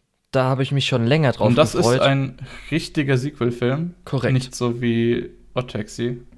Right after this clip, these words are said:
Speaker 1: Genau. Erstmal, also es geht jetzt um Shoujo Kageki, Review Starlight.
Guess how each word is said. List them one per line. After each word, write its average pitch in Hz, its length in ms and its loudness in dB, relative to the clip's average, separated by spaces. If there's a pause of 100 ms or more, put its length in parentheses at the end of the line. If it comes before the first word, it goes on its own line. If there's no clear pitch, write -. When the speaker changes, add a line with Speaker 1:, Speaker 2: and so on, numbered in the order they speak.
(320)
Speaker 1:
Genau. 120 300 0 (760)
Erstmal, 147 520 0
also 120 300 2
es - 140 -4
geht 120 180 -4
jetzt 117 160 -4
um 113 200 0
Shoujo 120 360 0
Kageki, 139 560 0
Review 107 420 0
Starlight. 156 680 0